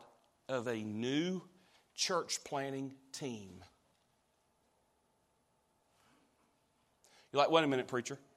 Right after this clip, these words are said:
God hadn't called me to preach." That's not what I'm talking about. I'm talking about part of a church planting team where God raises up a team of Christians to move to a certain city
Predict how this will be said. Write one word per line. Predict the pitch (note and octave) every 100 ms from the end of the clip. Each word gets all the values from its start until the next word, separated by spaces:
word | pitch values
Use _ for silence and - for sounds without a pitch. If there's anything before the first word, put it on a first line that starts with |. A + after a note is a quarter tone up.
| -
God | C3+ D3+
hadn't | D3 C3+
called | C#3 D3 C#3+
me |
to | D3+
preach." | - D#3 B2+ - - -
That's | - -
not | C#3 A#2
what | B2+
I'm |
talking | D3+ F3 F3+
about. | G2 G2 - _ _ _ _ - - - - - - _ _ _ _
I'm | C#3
talking | D3+ E3+
about | D#3+ D3
part | - E3+ G#3
of | F3
a |
church | - - G3 G#3+ -
planting | G3 F3+ F#3 F3+
team | - D#3+ C3 C#3+ D#3 - - - - C#3
where | A#2+
God | G#2+ D3 D3+
raises | C#3 C#3+ F3 D#3+ E3+ C#3+
up | C#3 -
a |
team | B2+ - E3+ F#3
of | D3 -
Christians | - F3 - C3 A#2 A#2+ - - - - - -
to | -
move | C3 C#3+ F3+ G3
to | - C3+
a | B2
certain | - F3 D3 D#3
city | - - G3+ G3 G3+